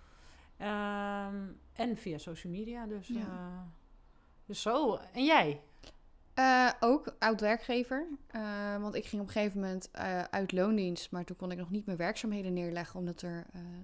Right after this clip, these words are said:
Speaker 2: nog overgedragen moest worden. Eh, en ja, er bepaalde taken nog geen mensen voor waren. Dus dat heb ik toen, eh, nog een tijdje voor de helft van mijn uren gedaan, maar dan echt op freelance basis. Ehm, via dat werk had ik een aantal relaties opgedaan die toen ik,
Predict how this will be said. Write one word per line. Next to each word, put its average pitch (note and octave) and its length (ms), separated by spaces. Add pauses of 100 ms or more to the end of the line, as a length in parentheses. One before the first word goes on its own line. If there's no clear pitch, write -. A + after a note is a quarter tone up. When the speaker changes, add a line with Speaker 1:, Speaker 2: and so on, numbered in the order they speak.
Speaker 2:
nog G3 280
overgedragen A3+ 640
moest A3 140
worden. A3 280 (560)
Eh, F3 180 (120)
en F#3 220
ja, F#3 180
er - 320
bepaalde F3+ 340
taken F#3+ 340
nog F3+ 120
geen F#3 140
mensen F#3 300
voor G#3+ 160
waren. G3+ 340
Dus G3 160
dat - 140
heb F#3 120
ik F3+ 100
toen, F3+ 260
eh, F3 60
nog F3 220
een F3+ 100
tijdje F3+ 340
voor F3+ 120
de F3 60
helft E3+ 280
van F#3 140
mijn F3+ 140
uren F3+ 160
gedaan, E3 300
maar D#3+ 80
dan E3+ 140
echt - 220
op F3 60
freelance G#3+ 440
basis. F3+ 560 (580)
Ehm, E3+ 680
via F#3 840
dat F3+ 200
werk F#3 280
had F3 120
ik - 80
een - 100
aantal F3 240
relaties F3+ 460
opgedaan E3+ 460
die E3+ 140
toen F3 180
ik, E3 120